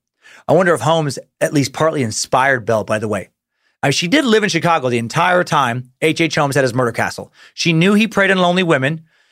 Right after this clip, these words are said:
and then took their money, made them disappear. He also worked off of, you know, written correspondence to lure women to Chicago. The Holmes story broke in nineteen, in eighteen ninety-three.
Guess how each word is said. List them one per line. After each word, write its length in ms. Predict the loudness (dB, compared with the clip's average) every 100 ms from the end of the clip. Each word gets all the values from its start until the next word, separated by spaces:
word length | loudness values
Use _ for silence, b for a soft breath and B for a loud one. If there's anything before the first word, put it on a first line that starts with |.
| _ _
and 80 | 0
then 160 | 0 0
took 240 | 0 0
their 160 | 2 2
money, 380 | 2 2 -2 -4
made 220 | -2 0 0
them 100 | -2
disappear. 500 | -2 0 2 2 0
He 240 | 0 2
also 320 | 2 2 0
worked 260 | 2 2 2
off 220 | 0 0
of, 140 | -4
you 60 | -2
know, 300 | 0 0 -4 -4
written 320 | -2 -2 0
correspondence 680 | 2 2 0 0 0 -2 -4
to 100 | -2
lure 280 | 2 2
women 240 | 2 0 -2
to 60 | -4
Chicago. 560 | -2 -2 0 -2 -4 B B B -2
The 100 | 2
Holmes 340 | 2 2 0
story 220 | 2 2
broke 300 | 2 0 0
in 60 | 0
nineteen, 280 | -2 -4 -4
in 120 | -2
eighteen 360 | 0 0 0 0
ninety-three. 680 | 0 -2 -4 0 0 0